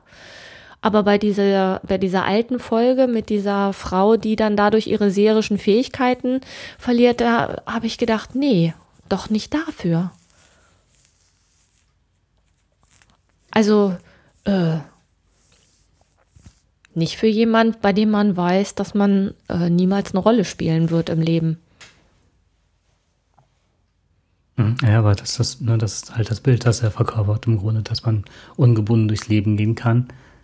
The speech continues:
Speaker 2: dass man seinen Gelüsten freien Lauf lassen kann. Und, ähm, das, was viele, ähm,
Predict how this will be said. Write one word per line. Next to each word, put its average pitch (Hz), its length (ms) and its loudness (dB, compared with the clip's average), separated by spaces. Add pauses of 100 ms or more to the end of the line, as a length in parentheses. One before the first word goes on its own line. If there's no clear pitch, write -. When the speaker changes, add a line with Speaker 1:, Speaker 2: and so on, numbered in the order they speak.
(140)
Speaker 2:
dass - 180 0
man 107 140 4
seinen 101 280 4
Gelüsten 104 420 2
freien 101 340 0
Lauf 98 240 0
lassen 117 240 -2
kann. 110 280 -2 (420)
Und, 107 220 -2
ähm, 98 540 2
das, - 200 -2
was 104 100 -4
viele, 104 340 -2 (180)
ähm, 95 300 -4